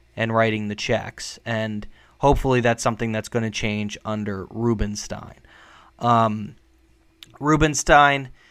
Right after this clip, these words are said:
you know, him being seventy-four, I hope doesn't, you know, change the approach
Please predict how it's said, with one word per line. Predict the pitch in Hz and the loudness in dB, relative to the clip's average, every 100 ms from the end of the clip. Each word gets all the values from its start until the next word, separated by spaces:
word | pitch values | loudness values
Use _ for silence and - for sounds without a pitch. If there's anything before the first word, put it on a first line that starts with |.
| - _ _ | -20 _ _
you | 131 | 0
know, | 135 123 117 - - - _ _ _ _ _ - | 4 6 4 -2 -14 -20 _ _ _ _ _ -4
him | - 185 185 | 2 4 10
being | 180 170 | 10 8
seventy-four, | 156 170 156 156 147 - 139 120 113 110 | 2 8 8 8 0 0 2 4 4 2
I | 120 117 | 0 2
hope | 127 127 | 2 2
doesn't, | - 123 117 120 113 - _ _ _ _ _ _ _ _ | 4 4 4 -2 -4 -6 _ _ _ _ _ _ _ _
you | - 120 113 | -10 -6 -2
know, | 104 101 101 - _ | -2 -4 -8 -14 _
change | - 160 147 143 139 131 - - - - _ _ _ _ _ _ _ _ - | -2 2 2 2 -2 -4 -4 -6 -10 -16 _ _ _ _ _ _ _ _ -14
the | 117 123 120 117 | -4 0 2 0
approach | 123 - - 147 160 175 - - - | -2 6 8 10 8 6 -2 -6 -10